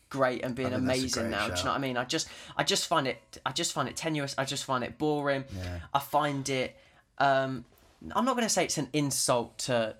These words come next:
Speaker 1: to, to punditry or to journalism,
Speaker 2: Mm.
Speaker 1: because ultimately, when you're a pundit, you're a journalist, right?
Speaker 2: Yeah.
Speaker 1: I just, I just find it really boring 'cause you just know you're not gonna get anything interesting out of it,
Speaker 2: Yeah.
Speaker 1: right?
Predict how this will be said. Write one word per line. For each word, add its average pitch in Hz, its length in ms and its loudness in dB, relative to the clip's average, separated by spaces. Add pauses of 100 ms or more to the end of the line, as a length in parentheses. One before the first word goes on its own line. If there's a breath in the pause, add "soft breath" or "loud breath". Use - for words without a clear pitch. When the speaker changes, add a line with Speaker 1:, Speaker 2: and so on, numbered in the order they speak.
Speaker 1:
to, 123 180 -4 (340)
to 120 200 -2 (140)
punditry 120 520 0
or 117 40 -2
to 120 140 -6
journalism, 117 800 0
Speaker 2:
Mm. - 40 -8
Speaker 1:
because 135 200 -2
ultimately, 113 640 -2
when 127 160 -4
you're 123 120 0
a 120 40 -4
pundit, 117 380 -2
you're 120 140 -4
a 117 60 -8
journalist, 113 640 -2
right? 87 300 -2
Speaker 2:
Yeah. - 60 -10 (1000 loud breath)
Speaker 1:
I 139 220 -6 (540)
just, - 560 0 (920)
I - 100 -4
just - 480 0
find 160 520 4
it 120 180 -2
really 131 500 0 (100)
boring 123 480 0
'cause 131 220 -4
you 139 80 -2
just 147 240 -2
know 131 260 2
you're 135 200 0
not 123 280 -2
gonna 123 160 -4
get 120 160 0
anything 120 300 -6
interesting - 500 -10
out - 120 -10
of - 120 -12
it, 98 80 -6
Speaker 2:
Yeah. 95 160 0
Speaker 1:
right? 87 180 -2